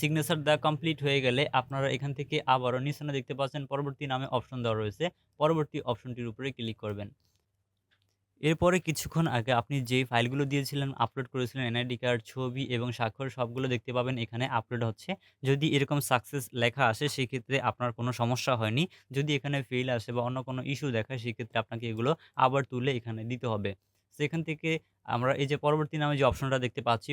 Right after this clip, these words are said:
পরবর্তী নামে অপশনটার উপরে আবার ক্লিক করব। এরপরে আপনি যে সকল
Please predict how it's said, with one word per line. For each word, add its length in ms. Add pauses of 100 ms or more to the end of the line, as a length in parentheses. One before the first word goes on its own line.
পরবর্তী 400
নামে 140 (120)
অপশনটার 420
উপরে 180 (120)
আবার 240
ক্লিক 220
করব। 160 (200)
এরপরে 300 (160)
আপনি 180 (120)
যে 160
সকল 200